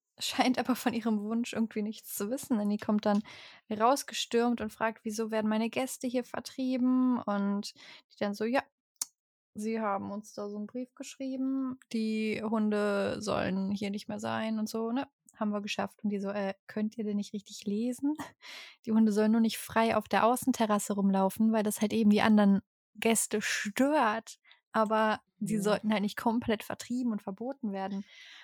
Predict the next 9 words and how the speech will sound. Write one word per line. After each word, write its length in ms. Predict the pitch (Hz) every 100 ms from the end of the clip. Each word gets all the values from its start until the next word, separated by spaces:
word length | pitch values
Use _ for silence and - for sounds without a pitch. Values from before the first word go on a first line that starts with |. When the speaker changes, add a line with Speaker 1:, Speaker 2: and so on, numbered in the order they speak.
| - -
Speaker 1:
Und 100 | -
die 60 | 202
dann 160 | 208
so: 100 | 208
„Ja, 220 | 190 190 -
pf, 320 | - - - _ _ _ _
ist 160 | - -
doch 120 | 202
egal. 560 | 214 208 214 185 175